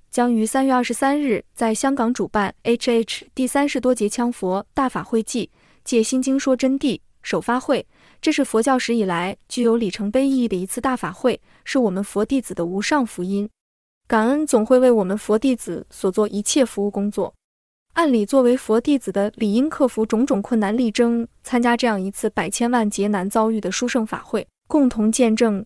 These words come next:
这样一个伟大的日子。但是我们的师父却告诉我们，这次法会人数会很多，很复杂，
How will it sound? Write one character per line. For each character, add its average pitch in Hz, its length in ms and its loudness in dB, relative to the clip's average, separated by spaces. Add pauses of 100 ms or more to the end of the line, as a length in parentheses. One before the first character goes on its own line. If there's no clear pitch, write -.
这 240 120 2
样 208 120 2
一 196 60 -2
个 220 80 0
伟 208 160 0
大 226 200 -2
的 208 120 -2
日 185 160 -4
子。 - 200 -14 (560)
但 311 160 0
是 302 240 -2 (320)
我 214 80 -2
们 214 120 0
的 247 80 2
师 320 220 0
父 294 140 -4
却 247 140 -2
告 262 160 2
诉 247 180 -2
我 202 80 0
们， 190 300 -6 (340)
这 311 140 0
次 294 140 -2
法 196 180 -2
会 233 160 0
人 208 160 0
数 262 160 -2
会 269 100 0
很 196 220 -4
多， 226 340 0 (160)
很 - 240 -8
复 311 220 -4
杂， 175 280 -4